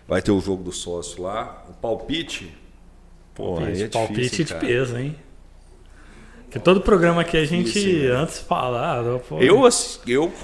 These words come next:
Speaker 1: é, porque eu tô ali, se f-, um a zero pra gente tá, assim, maravilhoso. Eu, eu sou daquela opinião, a gente não pode, nesse momento, né, deixar de pontuar.
Speaker 2: Uhum.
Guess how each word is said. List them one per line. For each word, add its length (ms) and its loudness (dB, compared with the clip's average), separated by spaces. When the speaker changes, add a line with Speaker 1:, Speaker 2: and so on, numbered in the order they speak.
Speaker 1:
é, 180 -2
porque 220 -8
eu 40 -2
tô 240 4
ali, 360 4
se 180 -8
f-, 220 -14
um 220 -6
a 120 -4
zero 340 -4
pra 140 -8
gente 220 -14
tá, 400 -10
assim, 240 -8
maravilhoso. 880 -4
Eu, 400 4
eu 140 0
sou 220 0
daquela 380 2
opinião, 540 -6
a 80 -12
gente 340 -10
não 160 -8
pode, 420 0
nesse 220 -8
momento, 460 -14
né, 240 -6
deixar 440 0
de 100 -12
pontuar. 600 -8
Speaker 2:
Uhum. 400 -6